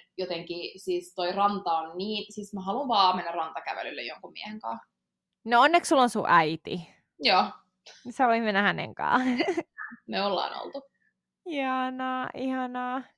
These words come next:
Speaker 1: Mut hei, mites, nyt mä oon tässä pälättänyt kymmenen minuuttia, miten,
Speaker 2: Mm.
Speaker 1: äh, miten Tukholmaan kuuluu? Mitä siellä on tapahtunut? Mä en oo
Speaker 2: Siis
Speaker 1: juttellut sun kanssa.
Speaker 2: herra jesta, niinku oikeesti vaikka mitä.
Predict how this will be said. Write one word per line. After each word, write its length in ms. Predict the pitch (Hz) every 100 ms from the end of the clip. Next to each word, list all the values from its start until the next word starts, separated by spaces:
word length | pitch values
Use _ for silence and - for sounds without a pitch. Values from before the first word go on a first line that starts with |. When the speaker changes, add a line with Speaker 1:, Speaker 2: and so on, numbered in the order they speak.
| _ 269
Speaker 1:
Mut 160 | 285
hei, 460 | 277 277 262 254 - - 247
mites, 640 | 285 415 403 311 - 262
nyt 180 | 302 320
mä 180 | 269 233
oon 160 | 226 220
tässä 220 | 233 233 -
pälättänyt 640 | 240 208 - 202 190 185 -
kymmenen 380 | 247 208 185 180
minuuttia, 520 | 185 175 175 - 185
miten, 380 | 208 214 214 190 185
Speaker 2:
Mm. 80 |
Speaker 1:
äh, 340 | 185 180 180 175 - -
miten 300 | 294 277 247 220
Tukholmaan 600 | 339 320 233 185 139 95 180
kuuluu? 340 | 139 107 151
Mitä 180 | 202 208
siellä 280 | 202 214 175
on 80 | 170
tapahtunut? 580 | 123 - 185 - 160 190 190 -
Mä 140 | 208
en 60 | 185
oo 60 |
Speaker 2:
Siis 140 | 180 208
Speaker 1:
juttellut 380 | 233 247 190
sun 200 | - -
kanssa. 300 | - - 269
Speaker 2:
herra 280 | 349 339 285
jesta, 600 | 247 214 302 330 - 220
niinku 240 | 190 175 196
oikeesti 420 | 226 233 214 202
vaikka 300 | 233 226 196
mitä. 440 | 214 220 - 165